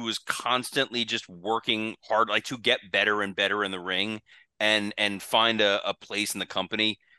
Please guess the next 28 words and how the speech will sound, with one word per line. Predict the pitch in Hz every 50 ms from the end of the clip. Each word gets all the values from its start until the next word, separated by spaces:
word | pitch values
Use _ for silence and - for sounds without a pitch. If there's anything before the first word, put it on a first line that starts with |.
| _ _ _ -
And | 101 104 104 101 101 101 101 101 101 98 - - _
it | - 156 147
just | - 180 147 - - -
sucks | - 127 117 - - - - - - _ _
for | - 104 101 101
her | - - 123 113 101 90 87 85 80 80 - _ _ _ _ _ _ _
that, | - 110 101 101 98 98 95 - _ 104
that | 104 101 101 -
she's | - - 117 107 101 90 82
gone. | 85 95 92 87 76 52 - - - _ _ -
And | 110 110 110
I | 110 110
know | 110 123 123 123
that | 120 117
she | - - 127 117
was | 113 101
doing | - 120 113 110 113 113
everything | 117 117 113 117 110 - 113 107
she | - - - 101 -
could | - - 98 87 -
to, | - - 101 95 92 95 90 90
uh, | 90 90 87 87 87 - _ _ _ _ _ _ -
to, | - 120 98 98 -
to | - 104 92
find | - 113 107 104 101 98
a, | 98 95 92 92 71 80
a | 95
spot | - - - - 92 85